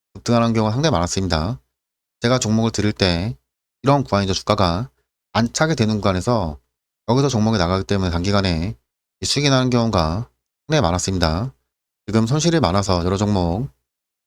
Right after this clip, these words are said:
이 매수가 어려우신 분들은 상단에 보시면 제 번호가 나와 있죠. 공일공 사삼팔공 삼만 오삼 제 번호가 있습니다.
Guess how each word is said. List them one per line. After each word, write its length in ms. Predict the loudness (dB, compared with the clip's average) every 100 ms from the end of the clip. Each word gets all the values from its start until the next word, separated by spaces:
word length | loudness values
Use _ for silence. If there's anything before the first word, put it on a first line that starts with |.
| _ _
이 40 | -2
매수가 380 | 0 2 4 4
어려우신 340 | 4 2 0
분들은 460 | 0 2 2 0 -2
상단에 300 | 0 0 0
보시면 600 | -2 0 0 0 -4 -10 _ _ _ _ _ _ -4
제 60 |
번호가 280 | 0 2 2
나와 240 | 2 2 0
있죠. 400 | -2 -4 -4 -8
공일공 640 | -6 -2 0 0 0 -4 -8 _ _ _ _ -2
사삼팔공 640 | -2 0 0 0 -2 -4 -12 _ _ _ _ _
삼만 240 | -4 0 0
오삼 160 | 0
제 80 | -2
번호가 320 | -2 0 0
있습니다. 560 | 0 -2 0 0 -2